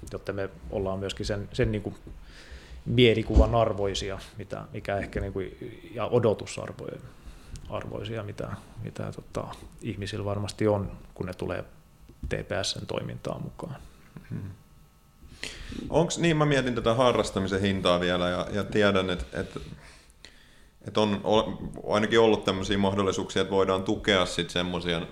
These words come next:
Speaker 2: nuoria, ketkä tulee perheistä, kenelle ei sit ole välttämättä sitä ylimääräistä, la-, tai ylimääräistä rahaa sillä tavalla,
Speaker 1: Kyllä.
Speaker 2: tai ei ole varaa maksaa kallista harrastusta, niin miten Tepsissä pystytään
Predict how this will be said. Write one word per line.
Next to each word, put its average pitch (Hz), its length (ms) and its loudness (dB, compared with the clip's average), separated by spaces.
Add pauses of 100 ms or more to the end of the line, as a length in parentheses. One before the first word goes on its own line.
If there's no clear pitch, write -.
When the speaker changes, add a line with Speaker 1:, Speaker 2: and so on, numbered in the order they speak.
(340)
Speaker 2:
nuoria, 87 440 2
ketkä 87 280 -2
tulee 98 240 4
perheistä, 90 540 2
kenelle 87 360 0
ei 87 80 0
sit - 220 -6
ole 95 240 6
välttämättä 82 420 -4
sitä 82 160 -6
ylimääräistä, 82 600 -4 (640)
la-, 104 420 2
tai 110 180 2 (420)
ylimääräistä 117 520 4
rahaa 107 280 6
sillä 98 200 2
tavalla, 98 240 4
Speaker 1:
Kyllä. 98 60 0
Speaker 2:
tai 113 160 6
ei 117 160 6
ole 117 120 2
varaa 120 340 8
maksaa 107 420 0
kallista 85 540 0
harrastusta, 92 680 0
niin 104 140 -2
miten 147 300 -2
Tepsissä 120 520 0
pystytään 80 540 -4